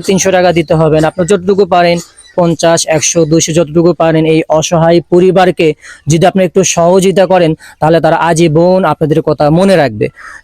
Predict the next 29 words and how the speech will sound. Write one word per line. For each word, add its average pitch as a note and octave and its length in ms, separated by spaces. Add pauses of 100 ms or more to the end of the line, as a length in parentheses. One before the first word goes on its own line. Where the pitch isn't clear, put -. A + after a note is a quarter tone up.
(140)
যদি G3 180 (120)
কেউ A3 220 (160)
অসহায় F3+ 320 (100)
পরিবারকে E3 520 (140)
সহযোগিতা C#3+ 480
করতে E3+ 340
চান E3+ 140 (100)
আমাদের D3 320
নাম্বার D3 340
দেয়া D#3+ 140
থাকবে, D#3+ 340 (400)
আপনারা D3+ 280
কোনো E3+ 180
অনুদান E3 300 (100)
পাঠালে E3 300
আমরা D#3+ 180
এখানে F3 200 (140)
আসব D#3+ 200 (440)
এবং F3 200 (120)
প্রত্যেকটা - 360 (100)
মানুষের F3+ 400
নাম F3 120 (160)
উল্লেখ E3+ 240 (100)
করে G3+ 140 (300)
তাদেরকে D#3+ 320 (100)
কিন্তু D#3+ 200
আমরা D3+ 280
সেই D3+ 240 (360)
অনুদানের D#3+ 380